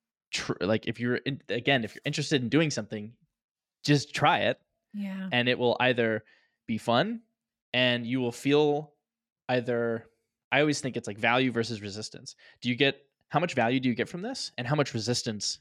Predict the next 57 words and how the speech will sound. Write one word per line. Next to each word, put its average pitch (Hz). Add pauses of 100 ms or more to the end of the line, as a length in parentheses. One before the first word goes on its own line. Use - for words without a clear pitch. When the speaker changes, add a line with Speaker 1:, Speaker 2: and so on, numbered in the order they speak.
(140)
Speaker 1:
is 117
there? -
Because 113
if, 113
if 131
the 123
value 135
is 123
lower 117
than 123
the 110
resistance, 127
then 135
it's 135
just -
gonna 135
feel 139
like 113
a -
chore, 117
and 120
it's -
not 123
gonna 123
sustain 113
itself, 104 (400)
and 107
you're 113
gonna 113
quit. - (720)
And 110
I 117
think 120
a 120
lot 135
of 170
times 110
you 120
should 254
quit. - (460)
If 135
it 135
just 190
feels 170
like 156
a 127
chore 175
and 123
it's 117
not 165
fun, 160
you're 127
getting 143
no 127
value 127
from 117
it, 117